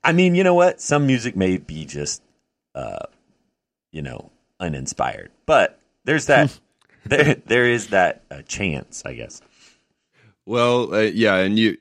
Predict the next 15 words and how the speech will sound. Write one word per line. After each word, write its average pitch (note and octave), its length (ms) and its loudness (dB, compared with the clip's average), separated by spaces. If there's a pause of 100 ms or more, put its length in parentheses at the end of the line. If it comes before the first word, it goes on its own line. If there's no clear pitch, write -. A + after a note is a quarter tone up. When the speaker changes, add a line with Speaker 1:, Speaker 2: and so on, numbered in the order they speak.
Speaker 2:
it, G2 280 0
and G#2+ 200 0
it's, G#2+ 240 0
it's G#2+ 200 -2
difficult G2+ 680 0
because, F#2 640 0
uh, F2+ 380 0
there's F#2+ 320 0
a F#2+ 80 -2
fine G#2+ 360 0
line G2 280 0
between, F2+ 600 -4 (640)
uh, F2 680 -2
you G#2 160 -4
know, F2+ 360 -2